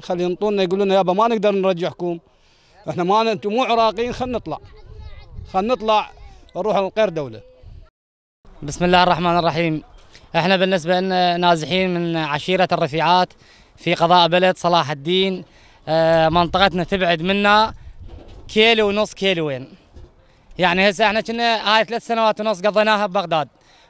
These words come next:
Speaker 2: بالمخيمات، لاقينا الويلات بالمخيمات، حر وبرد ومطر وفيضانات، وشفنا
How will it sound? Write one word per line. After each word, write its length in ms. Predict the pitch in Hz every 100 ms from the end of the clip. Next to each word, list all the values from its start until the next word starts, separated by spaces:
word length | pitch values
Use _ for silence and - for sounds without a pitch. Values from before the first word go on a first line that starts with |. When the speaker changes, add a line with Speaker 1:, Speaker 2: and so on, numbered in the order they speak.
| -
Speaker 2:
بالمخيمات، 720 | 214 220 202 208 214 202 170 _ _ _ 156
لاقينا 520 | 196 214 208 226 220
الويلات 480 | 208 208 196 202 160 - - -
بالمخيمات، 760 | 170 190 170 185 196 208 196 -
حر 400 | 135 208 202 156 _ _ _ _ -
وبرد 640 | 160 165 202 208 196 165
ومطر 760 | 185 180 180 180 220 - 190 185
وفيضانات، 800 | 165 185 185 190 196 220 202 196
وشفنا 580 | 180 220 196 214 208